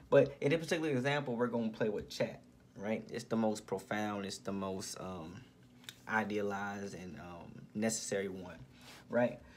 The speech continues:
So what we're gonna do is we're gonna come back to this in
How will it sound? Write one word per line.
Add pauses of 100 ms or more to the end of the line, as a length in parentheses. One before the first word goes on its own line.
So
what
we're
gonna
do
is
we're
gonna
come
back
to
this
in